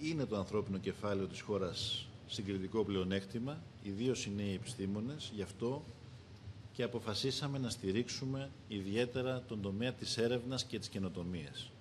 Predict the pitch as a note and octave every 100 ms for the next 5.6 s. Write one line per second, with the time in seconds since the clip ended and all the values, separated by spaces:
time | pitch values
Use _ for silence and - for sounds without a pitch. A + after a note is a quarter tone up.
0 | - - - - - A#2 A2 G2 G2+ G2+
1 | F#2+ C3 C3+ - F2 E2+ E2 D#2+ E2+ D2+
2 | C#2 - - - - G2 F2+ - G2 G2
3 | F#2+ F2 E2+ E2 D#2 - F2 F2+ - -
4 | A2+ A2 F#2 F2 F#2+ A#2 A2 G2 F#2 F2
5 | F2 - G#2+ G#2 -